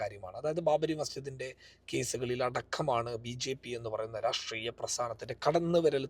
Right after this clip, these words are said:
തുടങ്ങുന്നുള്ളത്. പിന്നീട് ഗുജറാത്ത് കലാപം, ഗുജറാത്ത് കലാപത്തിന് ശേഷം ബി ജെ പിക്ക് ഉണ്ടായ വളർച്ചയൊക്കെ അറിയാം. അപ്പോൾ ഈ സിനിമയിൽ പറയുന്നുണ്ട്, ഞാൻ കണ്ടിട്ടില്ല, ഈ സിനിമയിൽ പറയുന്നു എന്നാണ് പറയുന്നത്. അത് ഈ കലാപത്തിലൂടെ വളർന്നു വന്ന രാഷ്ട്രീയം, സാഫ്രോൺ രാഷ്ട്രീയം,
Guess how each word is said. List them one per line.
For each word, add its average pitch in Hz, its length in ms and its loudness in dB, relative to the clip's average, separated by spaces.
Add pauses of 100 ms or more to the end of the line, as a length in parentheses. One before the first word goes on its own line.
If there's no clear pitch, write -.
തുടങ്ങുന്നുള്ളത്. 143 580 4 (480)
പിന്നീട് 226 340 8
ഗുജറാത്ത് 170 440 12
കലാപം, 135 500 6 (480)
ഗുജറാത്ത് 156 420 10
കലാപത്തിന് 131 480 4
ശേഷം 120 240 -2
ബി 127 120 0
ജെ 127 140 2
പിക്ക് 120 180 -8
ഉണ്ടായ 113 160 2 (100)
വളർച്ചയൊക്കെ 120 540 2
അറിയാം. 113 220 0
അപ്പോൾ 247 120 -4 (100)
ഈ 294 40 6 (160)
സിനിമയിൽ 196 480 10 (540)
പറയുന്നുണ്ട്, 214 500 12
ഞാൻ 185 140 10
കണ്ടിട്ടില്ല, 139 380 2 (460)
ഈ 240 100 10 (180)
സിനിമയിൽ 165 440 12 (180)
പറയുന്നു 147 420 8
എന്നാണ് 110 300 -2
പറയുന്നത്. 113 340 -4
അത് 165 80 -4 (140)
ഈ - 20 0 (140)
കലാപത്തിലൂടെ 175 760 12
വളർന്നു 123 380 4
വന്ന 107 160 -2 (100)
രാഷ്ട്രീയം, 101 440 -2 (120)
സാഫ്രോൺ 151 480 2 (140)
രാഷ്ട്രീയം, 113 400 -2